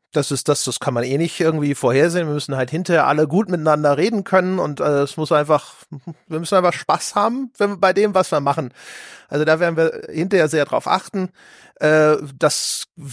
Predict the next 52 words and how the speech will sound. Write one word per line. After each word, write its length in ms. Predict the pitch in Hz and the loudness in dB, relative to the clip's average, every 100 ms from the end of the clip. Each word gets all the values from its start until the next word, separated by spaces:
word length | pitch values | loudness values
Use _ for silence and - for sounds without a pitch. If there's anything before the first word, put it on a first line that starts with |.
| 127 | -4
kann 160 | 156 | 0
euch 180 | 135 143 | 2 2
jetzt, 300 | 151 - - | 0 -2 -4
äh, 180 | 131 127 | -2 -2
in 100 | 131 | -2
dem 160 | 127 151 | -4 0
Falle, 280 | 143 127 | 2 2
glaub 200 | 127 117 | 2 2
ich, 60 | 123 | 2
erstmal 400 | 110 - 113 - | -2 -4 -4 -4
egal 380 | 120 95 107 147 | -2 0 2 2
sein. 280 | 156 170 185 | 0 0 -2
Das 140 | - | -4
kann 160 | - 127 | -2 0
man 120 | 127 | 0
nicht 180 | 113 127 | 0 0
irgendwie 440 | 120 117 117 117 127 | 0 0 -2 -4 -6
berechnen 560 | - - 147 - 147 117 | -4 -2 -2 -2 0 0
oder 180 | 113 107 | 0 0
sonst 260 | 107 131 | -2 -4
was, 180 | 110 107 | -4 -4
sondern 260 | 110 107 110 | -2 -2 -2
wir 80 | 110 | -2
passen 280 | 120 - | -2 -4
hinterher 300 | 127 120 120 | -4 -2 -2
entweder 240 | 117 117 113 | -2 -2 -4
gut 180 | 113 - | -4 -6
zueinander 360 | 113 110 110 | -6 -4 -4
oder 140 | 110 123 | -2 0
nicht, 280 | 269 - | 0 0
ne? 220 | 143 165 - | 0 2 2
Und 360 | 151 143 - | -2 -6 -2
dann 220 | 139 151 147 | 0 0 -2
aber 280 | 135 131 | 2 2
das 180 | 127 127 | 2 -2
andere 320 | - 127 131 | -4 -4 -2
Ding 220 | 120 120 120 | -4 -6 -8
ist 180 | 113 | -6
halt 180 | - 113 | -6 -6
eben, 300 | - 113 110 | -6 -8 -8
genau, 340 | 113 110 104 117 | -10 -10 -10 -10
man 140 | 120 | -8
muss, 320 | 120 127 - - | -6 -6 -8 -4
äh, 160 | 123 | -4
in 120 | 135 | -2
der 120 | 147 135 | 0 2
Lage 360 | 120 139 165 | 2 2 2
sein, 540 | 139 143 139 139 139 135 _ - _ | 2 2 2 0 -2 -8 _ -20 _
auch 200 | 143 143 | -2 -2
die 140 | 151 131 | -2 -4
Disziplin 680 | 139 - 127 - 147 180 127 | -6 -6 -10 -8 -6 -4 -2
haben, 440 | 117 120 147 175 | -2 -2 -6 -10